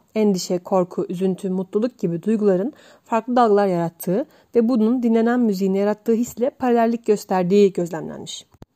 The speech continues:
Terapötik müzik endorfin salgısını ve olumlu duyguları artırıp korkuyu ve kaygıyı azaltmış, kalp ritmini düzenlemiş, kan basıncını düşürmüş, terlemeyi azaltmış ve kasları gevşetmiş. Aynı zamanda bağışıklık sistemini güçlendirmiş, hiperaktiviteyi sakinleştirmiş.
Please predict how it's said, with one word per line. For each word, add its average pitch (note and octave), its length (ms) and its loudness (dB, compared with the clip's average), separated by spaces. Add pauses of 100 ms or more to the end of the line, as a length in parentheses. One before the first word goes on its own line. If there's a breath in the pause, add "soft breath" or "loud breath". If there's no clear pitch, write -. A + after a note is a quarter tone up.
(420 soft breath)
Terapötik - 800 -4
müzik G3 480 -4
endorfin G3 480 0
salgısını G3+ 580 -2
ve A#3 80 2
olumlu G3+ 340 0
duyguları F#3 320 0
artırıp F#3 500 -6
korkuyu G3+ 400 2
ve F3+ 80 2
kaygıyı F3+ 440 -2
azaltmış, G#3 600 -2 (240 loud breath)
kalp G#3+ 280 -2
ritmini G3+ 320 0
düzenlemiş, B3 540 0
kan G#3 260 -4
basıncını F#3 440 -2
düşürmüş, B3 420 -2
terlemeyi F3+ 560 -2
azaltmış G3 640 -4
ve G#3+ 40 -4
kasları G3+ 400 -4
gevşetmiş. - 600 -10 (580 loud breath)
Aynı A#3+ 180 -2
zamanda F#3 360 0
bağışıklık F3+ 440 0
sistemini F#3+ 320 -2
güçlendirmiş, F3+ 800 -4
hiperaktiviteyi F3+ 560 -4
sakinleştirmiş. E3+ 800 -10